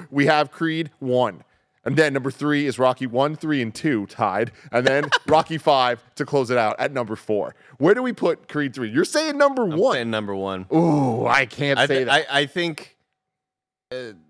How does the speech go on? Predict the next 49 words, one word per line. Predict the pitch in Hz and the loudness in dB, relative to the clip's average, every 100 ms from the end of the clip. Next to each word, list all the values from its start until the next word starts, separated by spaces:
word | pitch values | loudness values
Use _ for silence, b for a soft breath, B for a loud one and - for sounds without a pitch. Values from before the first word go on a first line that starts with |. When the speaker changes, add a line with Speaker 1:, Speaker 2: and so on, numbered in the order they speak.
| 117 117 _ _ _ _ - | _ _ _ _ _ _ -14
Speaker 2:
maybe | 107 117 143 156 | -6 -2 -2 0
I | 143 | -2
needed | 143 143 131 | -2 -2 -2
to | |
watch | 110 110 113 - | -2 -2 -2 -6
the | 113 113 | -4 -2
other | 113 | -2
movies | 113 117 117 107 | -4 -4 -6 -4
in | 101 | -6
Tim's, | - 107 104 104 101 | -4 -4 -2 -6 -8
uh, | 98 101 92 90 | -8 -4 -2 -4
theater | 110 101 104 | -6 -4 -2
to | 95 | -2
have | 110 | -4
the | 92 | -6
sound | - - 98 104 104 | -6 -4 -4 -4 -6
and | 87 | -8
really | 87 98 98 95 | -10 -8 -6 -6
hit | 90 110 113 | -8 -10 -6
me. | 120 127 127 | -6 -6 -6
Speaker 1:
Welcome | 98 - | -8 -8
Speaker 2:
I | 104 | -4
Speaker 1:
anytime. | 110 | -2
Speaker 2:
thought | 127 151 | 0 -2
the | 143 | 0
other | 135 135 | 0 0
montages | 120 123 135 123 120 113 | 0 0 0 -2 -4 -8
were | 107 | -8
great, | 92 101 113 147 _ _ _ _ _ - | -4 -2 -2 -6 _ _ _ _ _ -14
but | 95 | -6
being | 135 151 | -2 0
in | 127 | -2
the | 110 | -4
theater | 120 117 | -4 -4
for | 104 | -4
this | 98 104 | -6 -6
montage, | - 110 104 117 110 110 - _ _ _ - | -6 -6 -4 -4 -4 -6 -14 _ _ _ -16
I | |
think | 95 101 | -12 -12
it's | 85 - | -12 -10
edited | 95 85 80 | -10 -10 -10
so | - 95 | -10 -10
fucking | 90 - 85 82 | -10 -12 -14 -14
badass, | 76 80 78 76 76 | -10 -8 -6 -8 -8
and | 85 87 | -10 -10
it's, | - - | -12 -14
it's | 101 98 - | -10 -8 -6
just | 117 101 - | -6 -4 -2
like, | 98 92 | -2 -4